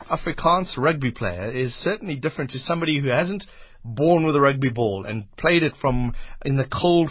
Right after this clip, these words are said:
field barefoot from when they were two years old. And it's a difficult thing to do.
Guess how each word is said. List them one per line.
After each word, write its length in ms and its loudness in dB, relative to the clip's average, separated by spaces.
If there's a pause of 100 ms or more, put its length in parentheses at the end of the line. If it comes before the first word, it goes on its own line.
field 340 2
barefoot 520 2
from 100 -4
when 140 -2
they 80 0
were 140 -2 (100)
two 80 -4
years 240 -2
old. 240 -4
And 100 -4
it's 220 -8
a 40 -6
difficult 440 -10
thing 180 -6
to 80 -8
do. 240 2